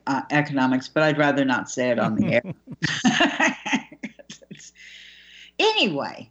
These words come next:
my, my foul potty mouth aside, um, I just find all of this, you know,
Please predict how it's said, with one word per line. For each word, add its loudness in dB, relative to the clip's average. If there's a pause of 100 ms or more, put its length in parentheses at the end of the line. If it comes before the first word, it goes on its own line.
(400)
my, 2
my 0
foul 0
potty -2
mouth 0
aside, 0 (1000)
um, 0 (1400)
I 4
just -2
find 2
all 2
of -2
this, -2 (340)
you -4
know, 2